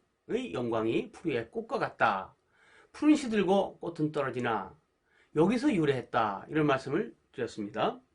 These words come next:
자, 그런 정물화가 이번에는 꽃이 없고,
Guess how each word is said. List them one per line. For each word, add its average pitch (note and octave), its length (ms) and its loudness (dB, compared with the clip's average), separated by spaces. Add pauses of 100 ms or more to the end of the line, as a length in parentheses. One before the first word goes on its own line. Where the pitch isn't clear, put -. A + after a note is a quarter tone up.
(880)
자, A#2 440 -2 (1800)
그런 C4+ 340 0 (140)
정물화가 C3 920 2 (600)
이번에는 G3+ 680 2 (460)
꽃이 D4 420 -2
없고, C3+ 680 4